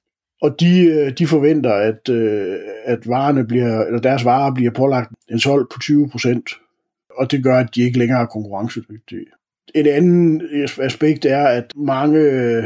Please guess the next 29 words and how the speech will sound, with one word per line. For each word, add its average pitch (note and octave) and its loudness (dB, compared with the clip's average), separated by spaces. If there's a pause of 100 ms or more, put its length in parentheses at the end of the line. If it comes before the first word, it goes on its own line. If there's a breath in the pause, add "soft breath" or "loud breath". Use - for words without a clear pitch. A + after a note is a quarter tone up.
(140)
netbutikker D3 -4 (160)
også D3 -2
kommer C3+ -2
lidt D3+ 0
i C#3+ -4
klemme D3+ 0
her, C#3 0
fordi C#3 -10 (1200 loud breath)
de D#3 -2
sidder F3+ 2
jo C#3 -2
og B2 -4
forhandler C#3+ -2
varer, C#3 -2
der, A#2 -2
der A#2+ -4
kommer, C#3 -2 (320)
øh, B2+ -2
fra, A#2+ -2
fra B2+ -6
hele D3 2
verden, B2 -2
og, G2+ -6
og G#2+ -2
i-, A2 -4
måske A#2 -4
især C#3+ 0
fra A#2 -2
Asien. B2+ -2